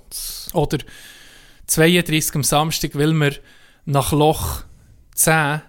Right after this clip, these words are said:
Speaker 2: s-, haben wir noch müssen einen covid-Test machen. Das sagt eben grad, ist, die Weisung ist
Speaker 1: Gewechselt,
Speaker 2: grad
Speaker 1: ja.
Speaker 2: rausgekommen, dass man, äh, einen negativen Test braucht, für zurückzufliegen. Negativen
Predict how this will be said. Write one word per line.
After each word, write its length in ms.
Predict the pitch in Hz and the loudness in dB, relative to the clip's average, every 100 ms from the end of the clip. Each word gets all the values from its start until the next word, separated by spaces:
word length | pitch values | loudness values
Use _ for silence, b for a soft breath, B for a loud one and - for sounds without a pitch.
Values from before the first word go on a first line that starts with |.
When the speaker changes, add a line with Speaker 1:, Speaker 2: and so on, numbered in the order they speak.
| _ | _
Speaker 2:
s-, 180 | - - | -12 -6
haben 180 | 143 139 | -2 0
wir 60 | |
noch 100 | 139 | 0
müssen 260 | 143 143 - | -2 -2 -4
einen 60 | - | -6
covid-Test 680 | - 147 160 - 151 - - | -4 -2 -4 -4 -4 -4 -4
machen. 340 | 143 143 165 | -4 -4 -6
Das 120 | 139 | -6
sagt 220 | 139 - | -6 -6
eben 200 | 139 139 | -6 -4
grad, 320 | 135 135 - - - - - | -4 -6 -10 -18 -20 -20 -20
ist, 240 | - 127 - - | -12 -12 -12 -8
die 140 | 143 | -2
Weisung 240 | 135 113 131 | 2 4 2
ist 140 | 131 | 2
Speaker 1:
Gewechselt, 160 | 151 165 | 2 4
Speaker 2:
grad 20 | |
Speaker 1:
ja. 240 | 110 - | 4 4
Speaker 2:
rausgekommen, 360 | 135 123 180 - B B - | 2 4 4 2 B B -6
dass 180 | 139 147 | -2 0
man, 140 | 131 - | -2 -2
äh, 60 | - | -4
einen 200 | 135 127 | -4 -2
negativen 540 | 151 170 - - - | -2 -4 -4 -6 -8
Test 300 | - 160 - | -6 -4 -4
braucht, 200 | - 151 - | -6 -6 -8
für 140 | 127 | -10
zurückzufliegen. 640 | - 165 165 - 147 143 - b b b b b | -8 -8 -8 -10 -10 -10 -14 b b b b b
Negativen 540 | 135 135 139 139 123 | -8 -6 -6 -8 -12